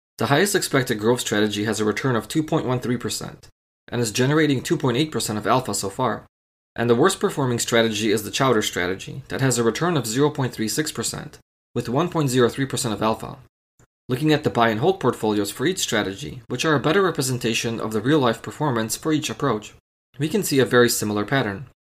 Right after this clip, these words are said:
All four strategies beat the average Dividend King return in November,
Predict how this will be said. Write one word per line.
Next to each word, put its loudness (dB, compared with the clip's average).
All 4
four 4
strategies 2
beat -2
the 0
average 2
Dividend -2
King -2
return -4
in -4
November, -2